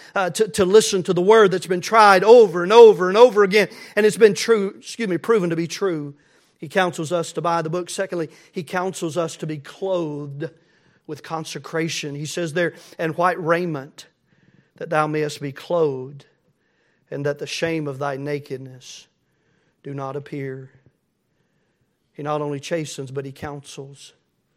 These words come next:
He counsels us to buy the book, to listen,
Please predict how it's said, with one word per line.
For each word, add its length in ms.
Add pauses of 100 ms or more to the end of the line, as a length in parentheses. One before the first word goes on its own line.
(600)
He 60
counsels 460
us 180
to 80
buy 240
the 80
book, 300
to 100
listen, 580